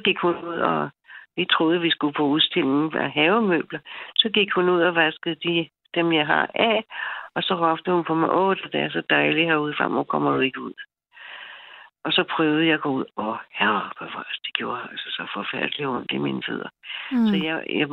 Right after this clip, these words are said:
Speaker 1: vi måtte aflyse, og så måtte jeg give hende mit Mastercard, og så købte hun forskelligt ind. Og det var desværre ikke helt, som det skulle være.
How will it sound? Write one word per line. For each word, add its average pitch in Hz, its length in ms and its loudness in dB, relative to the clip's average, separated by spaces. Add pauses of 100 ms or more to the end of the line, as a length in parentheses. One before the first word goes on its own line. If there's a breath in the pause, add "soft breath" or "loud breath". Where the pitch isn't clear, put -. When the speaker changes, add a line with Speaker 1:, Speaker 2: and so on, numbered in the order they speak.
(180)
Speaker 1:
vi 165 80 4
måtte 160 320 4
aflyse, 185 600 4
og 165 80 2
så - 120 4
måtte 156 320 2
jeg - 60 -10
give - 240 -6
hende 147 200 -2
mit 139 260 -6
Mastercard, 170 640 0 (680 loud breath)
og 151 80 -4
så 160 180 0
købte 160 340 2
hun 147 280 2
forskelligt 143 520 2
ind. 135 180 2 (560 loud breath)
Og 139 120 -2
det 170 140 4
var 170 120 4
desværre 143 520 2
ikke - 180 -4
helt, - 220 -4
som 143 160 -2
det - 100 -6
skulle - 260 -4
være. - 180 -8